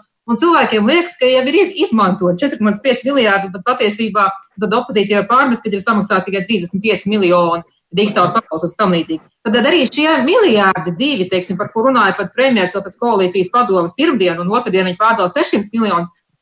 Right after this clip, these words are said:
viņi jau nav īsti iztērēti. Viņi tā kā pagaidām sākās tā sadale. Šobrīd iztērēti ir salīdzinoši maz. Tas ir dīkstāvus pabalstos, un tad ir caur alkumu tās uzņēmumiem, eh,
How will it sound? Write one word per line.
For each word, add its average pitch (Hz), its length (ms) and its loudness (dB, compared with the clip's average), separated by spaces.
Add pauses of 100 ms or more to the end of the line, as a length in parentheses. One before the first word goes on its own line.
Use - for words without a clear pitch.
(140)
viņi 311 240 0
jau 269 160 4
nav 285 320 2
īsti 302 400 -2
iztērēti. 175 540 0
Viņi 262 180 0
tā 233 140 -2
kā 220 160 0
pagaidām 233 420 2
sākās 262 460 0
tā 180 80 -2
sadale. 180 420 -2
Šobrīd 294 400 0
iztērēti 254 600 0
ir - 80 -10
salīdzinoši 196 640 -2
maz. 220 320 2 (380)
Tas 208 160 -4
ir 180 40 0
dīkstāvus 320 400 2
pabalstos, 220 480 -2
un 226 60 2
tad 247 140 2
ir 185 80 -2
caur 220 160 2
alkumu 240 480 0
tās 185 320 0
uzņēmumiem, 170 760 -2
eh, 170 240 -4